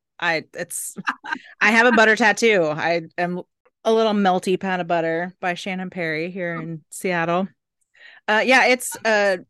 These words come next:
Speaker 1: butter is definitely something that I am super passionate about. We are very fortunate that one of my favorite farms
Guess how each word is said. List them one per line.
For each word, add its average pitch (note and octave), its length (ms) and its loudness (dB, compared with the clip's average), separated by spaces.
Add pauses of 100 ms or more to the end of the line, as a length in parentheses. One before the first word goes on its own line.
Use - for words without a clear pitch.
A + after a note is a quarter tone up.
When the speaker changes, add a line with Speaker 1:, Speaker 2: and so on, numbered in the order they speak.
Speaker 1:
butter A#3+ 340 4
is G3 220 0
definitely G3 340 -4
something F3+ 320 -10
that E3+ 180 -4
I D#3 180 -2
am D3+ 340 -6
super E3 240 -10
passionate C#3+ 480 -6
about. C#3 340 -4
We D#3 240 -4
are D3+ 180 0
very D3 220 -4
fortunate D3+ 600 -6
that C3+ 200 -6
one D3 120 -6
of C#3+ 60 -6
my C#3+ 140 -6
favorite D3+ 540 -4
farms E3 560 -6